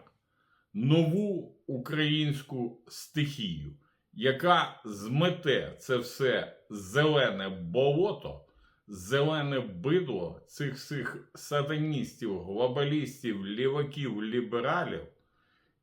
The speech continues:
і знову на основі наших традицій, на основі нашої віри православної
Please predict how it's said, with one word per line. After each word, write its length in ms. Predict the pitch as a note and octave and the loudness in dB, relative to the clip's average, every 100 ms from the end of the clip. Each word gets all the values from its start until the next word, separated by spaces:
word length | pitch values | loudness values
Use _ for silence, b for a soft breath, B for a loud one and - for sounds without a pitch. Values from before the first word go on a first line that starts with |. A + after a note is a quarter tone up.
| - | -6
і 560 | B2 B2 B2 A#2+ G#2+ E2 _ _ _ _ _ _ _ _ _ | 0 2 2 2 -2 -10 _ _ _ _ _ _ _ _ _
знову 880 | G2+ G2 G2 A#2+ C3 C3+ D3 A#3+ - _ _ _ _ _ _ | -16 -12 -6 -2 0 0 -4 -10 -14 _ _ _ _ _ _
на 200 | G#2+ C3 | -4 0
основі 540 | B2+ B2+ C3+ B2+ A2 G#2 | 0 -2 -2 -2 -2 -4
наших 520 | G#2 G2+ - F2+ - | -4 -6 -8 -10 -10
традицій, 840 | - G2 E2 G#2 D3 - G3+ F3 | -8 -6 -6 -8 -10 -10 -14 -12
на 200 | G#2+ G#2+ | -8 -4
основі 480 | G#2 - B2 G#2+ G2+ | -4 -4 -4 -2 -4
нашої 880 | G2 F#2 E2+ G2 E2+ E2 E2+ D#2+ - E2+ | -6 -8 -10 -8 -6 -6 -6 -10 -14 -14
віри 520 | F#2+ C3+ E3+ G3+ - _ | -6 -2 -2 -4 -10 _
православної 1120 | - C#3 C#3+ C#3 - D3 C#3 B2+ A#2 A#2 A2 | -6 0 0 0 -6 -4 -2 -2 -6 -10 -12